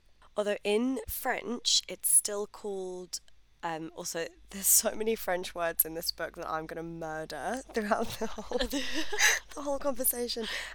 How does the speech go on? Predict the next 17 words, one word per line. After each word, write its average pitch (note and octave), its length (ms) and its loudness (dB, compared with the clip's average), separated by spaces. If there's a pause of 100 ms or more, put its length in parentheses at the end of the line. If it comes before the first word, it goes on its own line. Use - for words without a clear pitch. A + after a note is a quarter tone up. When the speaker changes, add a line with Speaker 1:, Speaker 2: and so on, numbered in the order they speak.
Speaker 1:
And A#3+ 80 4
I've A3+ 140 2
got B3+ 160 -2
French A#3 360 -2
on G3+ 80 -4
my F#3 120 0
Duolingo F#3 520 2
and E3 120 -4
it's - 160 -8
not F3 160 -4
helping D#3+ 320 -8
at - 80 -12
all. - 260 -14 (560)
Um, E3 480 -4 (360)
<laughs> - 40 2 (1400)
so D#4 140 -6
the, C4+ 120 -6